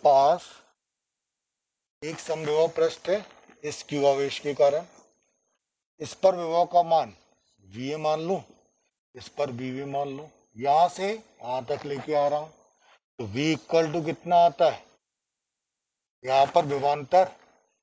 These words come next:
या मैं इसको ऐसा लिख देता हूँ कि इस पर विभवांतर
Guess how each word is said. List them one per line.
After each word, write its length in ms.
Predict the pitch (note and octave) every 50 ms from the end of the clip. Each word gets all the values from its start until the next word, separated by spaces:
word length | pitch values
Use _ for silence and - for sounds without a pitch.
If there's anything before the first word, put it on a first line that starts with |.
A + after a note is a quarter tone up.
| _
या 240 | A2+ A#2+ C#3+ D3 D3+
मैं 200 | D#3 D#3 D#3+ D#3
इसको 280 | D3+ - - _ E3+ E3
ऐसा 320 | - B2+ C3 B2+ - D#3+
लिख 140 | D#3+ D#3+ D#3+ D3
देता 340 | C3+ D3+ D3+ - - D#3+ D#3+
हूँ 240 | D#3 D3 D3 D#3+ G#3 - _ _ - - - _ _ _ _ _ _ _ _ _ _ _ _
कि 360 | - D3+ D#3 D3 C#3+ D3 F#3 G3 - - _ _ _ _ _ _ _ _ _ _ _ _ _
इस 80 | - -
पर 220 | - - E3+ E3+ D#3
विभवांतर 920 | C#3 D3 C#3+ C3 C3 C#3 D3 C#3+ D3 C#3 - - F3 E3 D3+ C#3+ E3